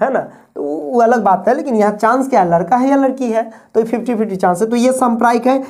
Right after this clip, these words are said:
यानी तीसरा और चौथा जो है वो सांप्रायिक है, ये हमारे पास आंसर हो जाएगा, ठीक है इसका। ओके, कोई दिक्कत नहीं है, दिक्कत बाबू। तो आपने समझ लिया। आइए अगला प्रश्न लेते हैं। आइए अब हम सॉल्व करते हैं तीसरा प्रश्न।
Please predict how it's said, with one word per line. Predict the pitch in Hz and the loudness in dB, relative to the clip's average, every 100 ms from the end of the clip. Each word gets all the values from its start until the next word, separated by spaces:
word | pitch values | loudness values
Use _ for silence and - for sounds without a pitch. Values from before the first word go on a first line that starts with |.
| - | -2
यानी | 226 233 | 0 2
तीसरा | 269 262 277 | 2 2 4
और | 285 247 | 2 2
चौथा | 220 214 226 | 0 2 0
जो | 185 | 2
है | 190 254 - - | 2 2 -2 -2
वो | 254 | -2
सांप्रायिक | 247 208 185 180 160 160 | 2 0 2 2 2 0
है, | 175 151 - - 196 | -4 -4 -6 -12 -2
ये | 190 233 | 2 2
हमारे | 202 180 175 175 | 2 0 2 0
पास | 190 196 190 | 0 -2 -2
आंसर | 160 147 143 | -4 -4 -4
हो | 135 | -4
जाएगा, | 123 123 127 | -4 -4 -6
ठीक | 143 202 | -4 0
है | 226 | 2
इसका। | 226 226 247 - - _ _ 180 | 0 -2 -8 -10 -20 _ _ -4
ओके, | 180 233 | 0 2
कोई | 180 | 2
दिक्कत | 175 220 269 262 - - 190 | 0 0 -2 -4 -10 -8 0
नहीं | 185 160 | 0 0
है, | 143 | -6
दिक्कत | 131 135 135 | -10 -12 -14
बाबू। | 131 127 131 - - | -12 -12 -14 -10 0
तो | |
आपने | 254 233 233 269 | 2 2 2 0
समझ | 262 214 180 | 2 0 -2
लिया। | 151 147 139 135 - - | -4 -6 -6 -8 -6 0
आइए | 233 269 | 2 4
अगला | 220 226 | 4 2
प्रश्न | 226 240 262 | 2 -2 0
लेते | 208 170 170 | 0 2 0
हैं। | 143 147 127 - _ _ _ - _ _ _ _ _ _ _ _ _ _ _ _ _ _ _ _ - | 0 -2 -4 -10 _ _ _ -20 _ _ _ _ _ _ _ _ _ _ _ _ _ _ _ _ 0
आइए | 240 277 233 220 262 - - 208 | 2 4 4 4 2 -4 -4 0
अब | 240 | 2
हम | 247 269 | 0 0
सॉल्व | 269 247 233 | 2 2 2
करते | 254 233 254 | 0 0 0
हैं | 226 247 | 0 0
तीसरा | - 233 233 240 202 | 0 2 2 2 0
प्रश्न। | 160 147 - 135 | -4 -8 -8 -10